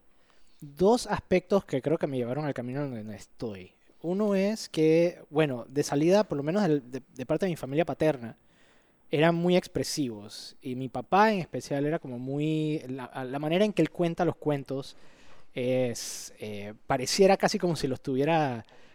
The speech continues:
Eh, ¿cómo se dice? Los hubiera practicado antes, pero no, eh,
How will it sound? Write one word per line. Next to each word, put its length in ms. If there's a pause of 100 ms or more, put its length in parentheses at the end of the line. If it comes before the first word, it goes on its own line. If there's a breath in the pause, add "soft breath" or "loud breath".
(100 soft breath)
Eh, 500
¿cómo 200
se 100
dice? 960 (760)
Los 160
hubiera 180
practicado 600
antes, 280
pero 160
no, 160
eh, 240